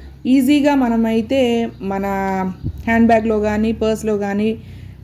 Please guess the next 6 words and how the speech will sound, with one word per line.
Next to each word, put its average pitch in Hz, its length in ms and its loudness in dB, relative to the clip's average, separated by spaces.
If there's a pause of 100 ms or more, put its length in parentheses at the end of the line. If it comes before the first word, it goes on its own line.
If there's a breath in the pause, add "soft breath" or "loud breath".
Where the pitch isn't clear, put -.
(140)
ఆ, 220 40 0
క్యారియర్ 208 460 4
బ్యాగ్ 196 200 0
ఎక్కడైనా 214 460 0
సరే 226 320 0
దీన్ని 247 580 2